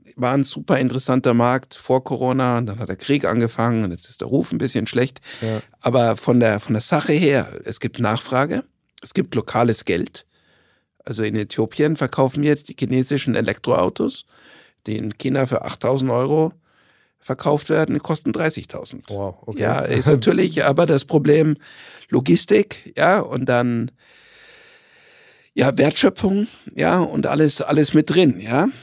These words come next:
Speaker 1: Ich meine, so einfach ist der Markt nicht, deswegen ist der Preis auch so hoch. Aber, ne, aber die Leute zahlen.
Speaker 2: Ja.
Speaker 1: Ja? So, und wenn man da als Corporate natürlich Interesse hat, diese Probleme zu lösen, wie kriege ich mein Geld raus? Wie organisiere ich meine Value Chain?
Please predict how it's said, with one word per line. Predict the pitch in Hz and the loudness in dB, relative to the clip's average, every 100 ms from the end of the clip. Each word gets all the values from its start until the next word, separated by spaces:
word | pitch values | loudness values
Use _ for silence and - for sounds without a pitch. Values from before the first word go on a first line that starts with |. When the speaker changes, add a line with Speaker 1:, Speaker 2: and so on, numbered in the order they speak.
| - | -16
Speaker 1:
Ich | - | -6
meine, | 113 113 104 123 _ _ - | -4 -2 -4 -8 _ _ -14
so | 120 | -8
einfach | - 139 143 | -4 -2 0
ist | 139 135 | 0 2
der | |
Markt | 127 123 - | 2 0 0
nicht, | 123 - | -2 -2
deswegen | - 113 | -6 -4
ist | 110 | -4
der | 107 | -4
Preis | - 123 120 | 0 0 0
auch | 85 | -6
so | - 95 | -8 -2
hoch. | 139 - _ _ _ _ _ _ _ _ - - | -2 -4 _ _ _ _ _ _ _ _ -20 -18
Aber, | - 127 | -10 -6
ne, | 113 113 - | -4 -4 -4
aber | 123 117 | -4 0
die | 123 | 4
Leute | 123 131 113 | 4 2 -2
zahlen. | - 120 104 - _ _ _ _ | -2 0 -2 -10 _ _ _ _
Speaker 2:
Ja. | 123 117 113 | -6 -6 -6
Speaker 1:
Ja? | 117 220 - _ _ _ | -6 -6 -8 _ _ _
So, | - - | -8 -2
und | 123 117 | -2 0
wenn | 127 | 2
man | 135 131 | 4 4
da | 127 156 | 4 2
als | 135 - | 2 -2
Corporate | - 127 - 127 123 120 _ | 0 0 2 2 2 0 _
natürlich | - 113 - 113 101 | -8 -4 -4 -4 -6
Interesse | 117 107 139 170 170 | -8 -6 -4 2 4
hat, | 170 113 - - - | 4 0 -4 -18 -12
diese | - 131 | -6 -4
Probleme | 123 117 113 117 110 | -4 -4 -4 -4 -4
zu | - | -2
lösen, | 117 170 185 107 92 _ _ _ _ _ | 2 2 2 -2 -4 _ _ _ _ _
wie | - 139 | -4 -2
kriege | 135 139 147 | -2 -4 -6
ich | 117 | -2
mein | 120 | -2
Geld | 110 110 104 | 0 -2 -2
raus? | 104 101 95 - | -4 -4 -4 0
Wie | 135 135 | 2 2
organisiere | 127 113 113 113 - 131 | 2 2 2 0 2 2
ich | 120 - | 2 0
meine | 110 110 101 101 | -2 0 -2 0
Value | 120 120 | 2 2
Chain? | - 95 92 | 0 -4 -4